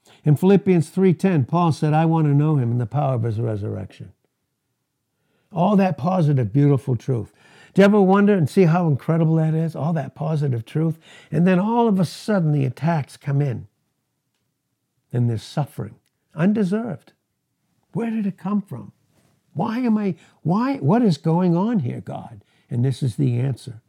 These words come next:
It has to do with the person and the work that Christ has accomplished in you and I, in, in us, in us as individuals, as, as vessels of his glory.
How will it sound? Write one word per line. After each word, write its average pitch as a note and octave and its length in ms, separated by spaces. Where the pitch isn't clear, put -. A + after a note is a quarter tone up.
It D3+ 60
has D#3+ 160
to C#3 100
do D3+ 200
with B2+ 100
the B2+ 80
person B2 600
and A2+ 140
the G#2+ 80
work B2+ 300
that G#2 120
Christ C3 300
has G2+ 120
accomplished A#2 600
in A#2 160
you C3 180
and C3 100
I, A#2+ 340
in, D3+ 300
in D3+ 120
us, C#3 160
in F3+ 160
us E3 200
as C#3 160
individuals, D3+ 840
as, C3 200
as B2 340
vessels D#3 540
of C3+ 120
his A2+ 180
glory. E3 600